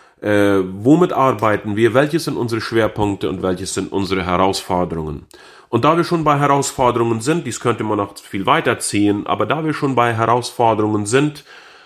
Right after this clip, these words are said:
ähm, ja, zweitausendzweiundzwanzig ist wie immer eine große Herausforderung gewesen, unsere Hörer zu erreichen. Wir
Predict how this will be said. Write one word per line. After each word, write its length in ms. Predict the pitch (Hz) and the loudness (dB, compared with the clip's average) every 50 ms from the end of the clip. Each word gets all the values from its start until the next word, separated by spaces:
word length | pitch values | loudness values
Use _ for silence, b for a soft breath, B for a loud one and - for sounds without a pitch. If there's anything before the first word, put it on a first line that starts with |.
| B B B B B B B _ - | B B B B B B B _ -2
ähm, 420 | 120 120 117 120 120 120 120 113 110 b b b b b b b _ | 0 2 2 2 0 -2 -4 -6 -10 b b b b b b b _
ja, 360 | - 104 110 101 90 82 73 - - - | -4 0 0 0 0 0 -4 -8 -14 -20
zweitausendzweiundzwanzig 1700 | - - 120 120 120 120 135 139 135 143 131 - 143 139 143 143 147 - 143 139 143 143 143 139 151 151 151 147 - - - - _ _ _ _ _ | -6 -2 -2 0 0 0 0 0 0 -2 -2 0 0 2 2 0 0 0 0 0 2 0 0 0 -2 -2 -2 -4 -10 -18 -20 -20 _ _ _ _ _
ist 340 | - 123 123 - - - 107 | 0 0 0 0 -4 -8 -4
wie 140 | 117 123 - | -4 -2 0
immer 280 | 120 120 123 135 135 | 2 2 4 4 2
eine 180 | 143 139 127 120 | 2 2 0 0
große 280 | 117 120 127 123 127 135 | 2 4 2 2 2 0
Herausforderung 720 | 117 107 113 113 113 - - 113 107 107 104 107 107 101 | 2 2 2 2 0 -2 0 0 2 2 2 0 -2 -2
gewesen, 540 | - 107 113 151 170 160 151 170 165 - - | -2 0 2 2 2 2 0 -2 -6 -4 -2
unsere 400 | - 123 127 120 117 117 117 104 | 0 0 0 0 0 -2 -2 0
Hörer 540 | 107 113 110 107 104 104 98 95 110 - - _ _ _ | 0 2 2 4 4 2 2 0 -2 -8 -16 _ _ _
zu 220 | - - - 123 95 | -10 -4 -2 -2 0
erreichen. 760 | 92 101 98 98 98 113 127 127 - - 156 175 185 214 - _ _ _ b b b b b b b b b b b b b b | 0 0 2 2 2 2 0 -2 -2 -4 -6 -6 -6 -10 -14 _ _ _ b b b b b b b b b b b b b b
Wir 880 | - 95 104 107 117 120 120 123 123 120 117 117 113 113 110 107 110 | -18 -8 -2 2 2 4 6 6 6 6 6 6 4 2 2 0 -2